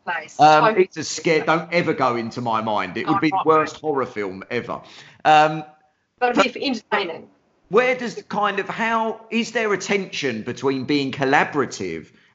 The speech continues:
Speaker 2: and being person-centred in a way?
Speaker 1: No, I don't think so, because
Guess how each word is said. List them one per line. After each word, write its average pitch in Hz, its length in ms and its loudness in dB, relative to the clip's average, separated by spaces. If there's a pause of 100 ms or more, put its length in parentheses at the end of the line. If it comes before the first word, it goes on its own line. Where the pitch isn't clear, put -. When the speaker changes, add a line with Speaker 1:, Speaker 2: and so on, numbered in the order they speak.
Speaker 2:
and 127 320 0
being 113 340 -4
person-centred 104 1040 -2
in 82 100 -8
a 80 60 -8
way? 76 400 -4 (1800)
Speaker 1:
No, 294 340 2
I 302 220 6
don't 302 340 0
think 240 340 -8
so, 202 340 -8
because 220 420 -8